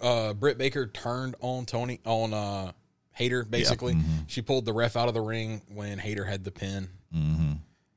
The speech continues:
Speaker 1: Uh, we then had Jungle Boy versus Christian Cage, where Christian Cage squashed Jungle Boy after Luchasaurus turned on him again.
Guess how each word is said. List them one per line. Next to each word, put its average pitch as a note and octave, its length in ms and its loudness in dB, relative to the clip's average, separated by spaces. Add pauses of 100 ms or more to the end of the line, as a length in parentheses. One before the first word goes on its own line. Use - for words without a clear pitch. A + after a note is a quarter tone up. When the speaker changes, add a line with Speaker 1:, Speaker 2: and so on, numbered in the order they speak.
(320)
Speaker 1:
Uh, B2 220 2
we C3+ 120 4
then E3 140 6
had D3 180 4
Jungle C#3 300 4
Boy C3+ 340 6
versus A#2 320 0
Christian A2 380 -4
Cage, B2+ 400 4
where G#2+ 80 -4
Christian A#2+ 320 -2
Cage A2+ 280 0
squashed G#2+ 400 0
Jungle A#2 300 -2
Boy A#2 400 2
after G#2+ 240 -4
Luchasaurus A2 680 -2
turned A2 240 -4
on A2 120 2
him A2+ 100 -2
again. A2 480 -2